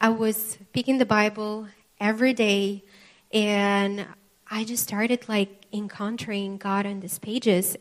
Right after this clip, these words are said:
and, um, having this deep understanding of who God is, what His plan, that He loves me.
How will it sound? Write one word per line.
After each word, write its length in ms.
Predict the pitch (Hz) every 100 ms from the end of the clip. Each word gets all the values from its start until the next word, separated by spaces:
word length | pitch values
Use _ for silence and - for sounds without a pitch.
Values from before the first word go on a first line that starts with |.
| -
and, 360 | 202 202 202 196 - - - _
um, 420 | 208 202 202 190 - - -
having 500 | - 214 208 233 220
this 240 | 202 -
deep 360 | - 214 214 220
understanding 800 | 202 196 196 - 190 202 190 190
of 100 | 190
who 200 | 180 208
God 360 | - 190 208 -
is, 340 | 196 196 -
what 180 | 185 196
His 280 | 196 202 -
plan, 560 | - 196 196 190 185 190 - - -
that 100 | -
He 220 | - 208
loves 440 | 190 196 202 196
me. 440 | 196 185 175 -